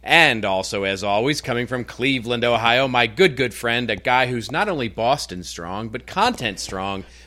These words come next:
Mister Joe Polizia. Hello, Joe. How are you, my friend? Did you celebrate four twenty in the, uh,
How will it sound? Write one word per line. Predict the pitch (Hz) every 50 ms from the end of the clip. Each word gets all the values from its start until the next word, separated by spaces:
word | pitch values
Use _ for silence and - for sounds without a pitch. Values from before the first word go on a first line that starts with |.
| - -
Mister | 107 113 - - 123
Joe | 95 113 113 107 107
Polizia. | - 107 104 101 104 104 - - 107 107 101
Hello, | 110 104 107 110 110
Joe. | 101 - 113 107 107
How | 107 110 104 104
are | 101 107 113
you, | 120 120 123
my | 117 113 113
friend? | 113 - 120 117 120 123 123 120 - - - - - -
Did | - 143 139 110
you | 127 135 135
celebrate | 123 - - 127 123 139 151 139 165 165 160 -
four | - - 151 160 160
twenty | - - - 160 165 180 196 202 185
in | 175 170
the, | 165 165 165 160 160 160
uh, | 156 160 156 160